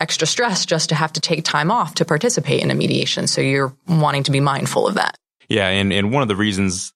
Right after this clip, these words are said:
Speaker 2: uh, we've, we've moved to having phone as an option and, of course, online, uh, as an option as well is we did have a party that came down, was in their probationary period and, and lost their job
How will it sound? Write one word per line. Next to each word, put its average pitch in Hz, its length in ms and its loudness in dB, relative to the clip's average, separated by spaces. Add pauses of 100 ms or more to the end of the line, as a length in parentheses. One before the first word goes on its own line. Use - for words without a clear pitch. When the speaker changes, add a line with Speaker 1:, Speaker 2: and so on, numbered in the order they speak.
Speaker 2:
uh, 87 400 -2
we've, 87 320 -2
we've 90 180 -2
moved 98 280 0
to 87 160 2
having 87 320 -2
phone 95 340 0
as 87 140 -2
an 90 80 0
option 90 500 -2
and, 73 300 -6 (100)
of 78 160 -12
course, 92 260 -2
online, 90 680 0
uh, - 240 -6
as 90 160 0
an 92 80 0
option 85 320 -4
as 85 160 -6
well 92 320 0
is 87 160 -2
we 113 80 -2
did 139 160 -2
have 117 140 0
a 95 60 0
party 98 320 0
that 90 180 -2
came 92 240 -2
down, 95 360 -2 (220)
was 101 300 0
in 92 160 0
their 90 240 0
probationary 92 800 -4
period 92 360 -2
and, 87 140 -2
and 95 140 -4
lost 101 240 -2
their 98 100 0
job 95 500 -2